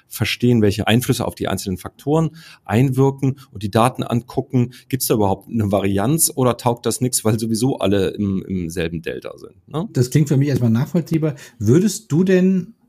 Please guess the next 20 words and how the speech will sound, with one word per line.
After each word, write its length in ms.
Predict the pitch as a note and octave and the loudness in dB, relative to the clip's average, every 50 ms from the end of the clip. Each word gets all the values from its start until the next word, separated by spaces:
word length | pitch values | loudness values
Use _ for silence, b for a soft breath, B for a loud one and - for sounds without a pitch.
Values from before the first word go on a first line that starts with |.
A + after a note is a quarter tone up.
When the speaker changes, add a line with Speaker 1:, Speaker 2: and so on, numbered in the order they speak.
| _ _ _ _ | _ _ _ _
Speaker 2:
vielleicht 280 | - - B2 B2+ B2+ - | -12 -4 -4 -4 -2 -2
mal 140 | C3+ C3+ | 0 0
so 80 | A#2+ C3 | 0 0
aus 200 | - A#2 - - | -2 -4 -4 -4
einer 80 | A2+ G2+ | -4 -6
Praxissicht, 840 | - - - C#3 D#3 - - - - F#2+ F2 - - F2+ E2+ - F#2 | -6 -6 -6 -6 -4 -4 -6 -6 -4 -4 -4 -4 -6 -8 -10 -10 -8
weil 140 | F#2 F#2+ G#2+ | -6 -6 -6
ich 80 | - | -4
ver-, 140 | - A#2+ G#2 | -4 -4 -2
ich 180 | A#2 G#2+ - - | -2 -4 -6 -6
versuche 340 | A#2+ A2+ A#2 C#3 D3+ D3+ | -4 -2 -2 0 0 0
gerade 200 | C3 C3 B2+ B2 | 0 0 0 2
mich 180 | B2+ B2 B2 - | 2 0 0 -2
so 80 | B2 A#2 | -2 -2
in, 180 | A#2 A#2 A#2 | 0 2 2
in 160 | A2+ G#2+ A2+ | 2 2 2
die 280 | A2+ A2 A2 A2 A2 G#2 | 2 2 2 2 0 0
Sichtweise 800 | G#2 G#2 G2 B2+ D3 - - B2+ A#2+ A#2 B2 C3 B2 A#2 A#2+ A#2+ | -2 0 0 -2 -2 -2 -4 -2 0 2 2 2 2 2 2 0
unserer 380 | A#2+ A#2 A2 G#2+ G#2+ G#2 G2+ - | 0 0 -2 -2 -2 -4 -6 -6
ZuhörerInnen, 840 | - - D3 C3 B2+ C3+ C3+ B2+ B2 - A#2+ A#2+ B2+ B2+ B2+ A#2+ | -6 -4 -4 -2 0 0 0 0 0 -2 0 0 2 2 0 -2